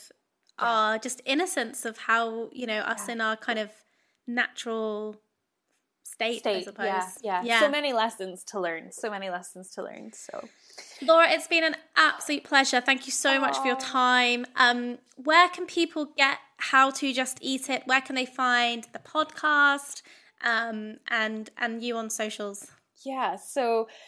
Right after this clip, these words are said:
Speaker 1: How to Just Eat It should be anywhere that you can buy books. It should be available around the world. If you can't find it,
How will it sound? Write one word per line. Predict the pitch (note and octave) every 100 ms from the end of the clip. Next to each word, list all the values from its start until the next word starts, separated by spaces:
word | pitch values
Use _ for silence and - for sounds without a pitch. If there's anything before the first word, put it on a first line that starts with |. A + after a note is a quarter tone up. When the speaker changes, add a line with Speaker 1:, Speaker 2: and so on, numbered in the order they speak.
| -
Speaker 1:
How | - D4+
to | -
Just | D4 D4+
Eat | B3+ B3+
It | C4+ - -
should | - B3+ A3+ -
be | A#3 A3+ A#3 A#3 A#3 -
anywhere | G#3+ A3+ A#3+ A#3+ A3 A3
that | A3 -
you | G#3 A3 A3 A3 G#3+ -
can | A3+ G3 G3 G3 -
buy | F#3 F#3
books. | D#4 F4 - - - -
It | A3 - -
should | -
be | G#3
available | G3 G3+ F#3 F#3 F#3 F3 F3 _ _ _ _
around | G#3 F#3+ F#3 F#3
the | F3+ -
world. | E4+ D#4+ D4+ D4 D4 C#4+ -
If | G3+ -
you | G3+
can't | - B3 A3 - - -
find | - G3 G3+ G3+
it, | G3 F#3